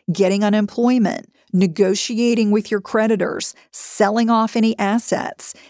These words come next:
taking loans from family or friends who can spare the money, and getting business aid if you're self-employed, if you've exhausted all these options and your financial situation remains dire,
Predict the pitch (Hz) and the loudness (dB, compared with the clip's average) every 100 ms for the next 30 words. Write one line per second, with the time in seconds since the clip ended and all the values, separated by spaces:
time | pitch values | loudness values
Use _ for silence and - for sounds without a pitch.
0 | - 254 254 262 226 226 262 262 - 180 | -2 0 2 2 4 4 2 0 -2 -4
1 | - 190 226 233 214 190 185 233 285 226 | -2 -2 2 2 2 0 -2 -2 0 -2
2 | - 208 208 - - 202 214 214 202 262 | -4 0 0 -2 -2 2 2 2 2 2
3 | 220 185 185 - - - - 240 285 285 | 2 0 -2 -8 -20 -8 -2 0 2 2
4 | 254 202 277 381 311 - - 190 190 247 | 2 2 2 -2 -6 -6 0 2 2 2
5 | 202 190 190 196 180 175 185 - 240 185 | -2 0 -2 0 -2 -2 -6 -2 0 2
6 | 175 - 185 _ _ _ - 247 277 285 | 0 -4 -8 _ _ _ -6 -2 0 0
7 | 247 220 233 214 214 208 - 220 233 254 | 0 0 2 0 0 -2 0 0 2 2
8 | 247 202 180 175 - 196 208 - - - | 0 0 0 -2 -4 -6 -6 -8 -10 -10
9 | - 185 190 - 185 196 220 262 - 226 | -2 0 0 0 0 2 0 -4 -4 -4
10 | - 190 180 180 190 180 175 - 185 190 | -2 2 2 2 0 0 -2 0 2 2
11 | 185 185 185 175 - 165 185 185 185 175 | 2 2 0 -2 -4 -4 -2 0 0 -2
12 | 220 214 | -6 -10